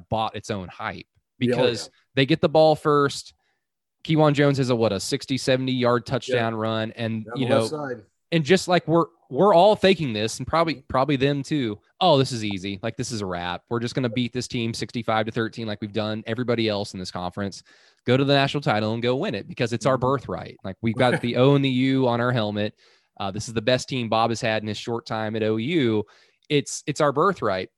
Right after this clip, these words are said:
Speaker 1: And then Kansas State punched them in the mouth and
Speaker 2: Mm-hmm.
Speaker 1: said, "No, we're, we wanna play too." And that Kansas State team,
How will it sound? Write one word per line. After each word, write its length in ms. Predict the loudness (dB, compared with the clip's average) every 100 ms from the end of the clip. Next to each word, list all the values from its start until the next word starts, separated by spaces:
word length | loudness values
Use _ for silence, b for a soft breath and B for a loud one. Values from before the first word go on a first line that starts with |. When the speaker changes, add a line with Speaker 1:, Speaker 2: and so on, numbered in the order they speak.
| _ _ _ -6
Speaker 1:
And 160 | -2 0
then 120 | 0
Kansas 240 | 0 0
State 220 | 0 0 2
punched 220 | 0 0
them 140 | -2
in 40 | 0
the 60 |
mouth 420 | 0 0 -2 -8 _ _ _ -4
and 300 | 0 0 -4
Speaker 2:
Mm-hmm. 60 |
Speaker 1:
said, 260 | -2 0 2
"No, 340 | 4 4 0 _ _ _
we're, 220 | -4 -2 0
we 180 | 0 0
wanna 180 | 0 -2
play 300 | 0 -2 -2
too." 340 | -4 -2 -2 -2
And 180 | -4 -6 b -4
that 160 | -2 2
Kansas 280 | 0 0 0
State 320 | 2 2 0
team, 420 | -2 0 -2